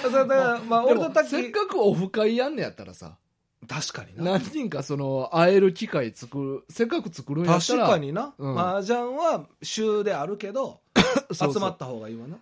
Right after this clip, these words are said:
Speaker 2: なんか別に、あの、麻雀できなくても、
Speaker 1: ああ、確かに。
Speaker 2: 会い、会いたいだけでき-、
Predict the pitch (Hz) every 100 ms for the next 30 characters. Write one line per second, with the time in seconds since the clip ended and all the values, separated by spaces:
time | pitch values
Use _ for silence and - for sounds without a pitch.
0 | - 262 208 202 214 254 254 - 175 170
1 | 165 165 160 156 - 170 151 202 233 220
2 | 208 170 233 285 247 294 - 175 202 156
3 | 151 104 - _ - 220 233 226 190 202
4 | 233 165 220 285 320 202 156 160 160 151
5 | 147 _ 175